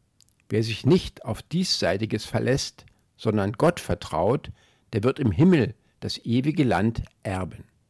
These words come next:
Er wird zwar auch Krisen durchleben und durch Täler gehen, aber er kann nach vorn schauen bis in die ewige Herrlichkeit. Denn dorthin will Gott ihn bringen.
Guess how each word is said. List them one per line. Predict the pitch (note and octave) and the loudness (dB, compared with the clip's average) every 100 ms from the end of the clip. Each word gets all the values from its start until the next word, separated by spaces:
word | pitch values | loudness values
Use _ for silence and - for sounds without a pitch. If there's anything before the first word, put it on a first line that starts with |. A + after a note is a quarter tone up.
| _ _ _ _ _ _ _ _ _ | _ _ _ _ _ _ _ _ _
Er | - F#2+ | -8 0
wird | C#3+ - | 0 0
zwar | - A2 F2+ - _ - | 2 2 2 -4 _ -2
auch | F#2 - | -2 -2
Krisen | - E3 G3+ B2+ G#2+ | 0 2 4 2 2
durchleben | G#2+ - A2 A#2 C3 C#3+ | 0 0 0 2 2 0
und | - A2 A2 | -2 -4 -4
durch | - | -6
Täler | - C3+ D3 A#2+ | -2 2 4 2
gehen, | F2+ G#2 G2+ A#2 D#3 - _ _ _ _ _ | 0 -2 0 0 -2 -8 _ _ _ _ _
aber | G#2+ G#2+ A2+ | 4 4 4
er | G2+ | 2
kann | A#2+ B2 | 0 0
nach | A2 - | 0 -2
vorn | A2 A2+ D3 | 2 4 4
schauen | - C#3 C3+ C#3+ C#3+ - _ _ - | 0 2 4 4 2 -4 _ _ 0
bis | D#3 - - | 0 0 -2
in | A#2+ | -2
die | A2+ A#2 A#2 | 0 0 2
ewige | B2+ C3+ C#3 | 2 2 2
Herrlichkeit. | A#2 G2 D2 - - - - - - _ _ _ _ - | 2 2 0 -6 -10 -10 -10 -12 -16 _ _ _ _ -4
Denn | G2 F#2+ | -2 2
dorthin | A2+ D#3+ - C3+ D#3 E3+ A#2 | 2 2 4 4 4 0 0
will | A2 | 2
Gott | A#2 C3 - | 2 0 0
ihn | B2+ B2 | -2 0
bringen. | A#2+ A2 F2 D#2+ | 2 2 0 -6